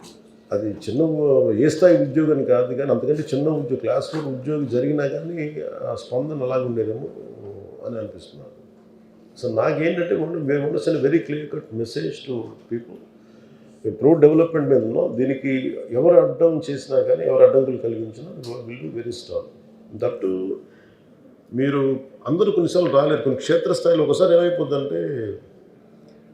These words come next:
దూరంగా ఉండిపోయి ఆ మైక్రో లెవెల్‌లో ఉన్న సమస్యలు అర్థం కావు ఒకసారి. ఎంతసేపు అధికారులు చెప్పిందో లేదంటే థర్డ్, ఫోర్త్, ఆ, పర్సన్ వ్యక్తులు చెప్పింది అర్థం అవుతుంది కానీ ఒకసారి మనం ప్రత్యేకించి, ఉదాహరణకి నేను మొన్న,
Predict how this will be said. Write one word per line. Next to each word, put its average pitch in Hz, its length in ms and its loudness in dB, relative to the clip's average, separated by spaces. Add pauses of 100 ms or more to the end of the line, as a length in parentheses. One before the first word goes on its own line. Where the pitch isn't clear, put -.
(100)
దూరంగా 185 380 6
ఉండిపోయి 165 920 0 (300)
ఆ 104 360 -2
మైక్రో 202 300 8
లెవెల్‌లో 165 300 4
ఉన్న 143 100 -2
సమస్యలు 147 500 0
అర్థం 120 240 -4
కావు 92 140 -6
ఒకసారి. - 400 -16 (880)
ఎంతసేపు 147 520 -2
అధికారులు 131 440 0
చెప్పిందో 123 380 -4
లేదంటే 113 680 -4
థర్డ్, 131 180 0
ఫోర్త్, 113 640 -4 (520)
ఆ, 107 480 -2
పర్సన్ 120 280 -4
వ్యక్తులు 117 280 -2
చెప్పింది 131 400 -2
అర్థం 127 180 0
అవుతుంది 120 240 2
కానీ 131 100 -2
ఒకసారి 120 300 -2
మనం 127 200 0
ప్రత్యేకించి, 156 1080 -4 (600)
ఉదాహరణకి 151 580 4
నేను 127 480 0
మొన్న, 113 420 -2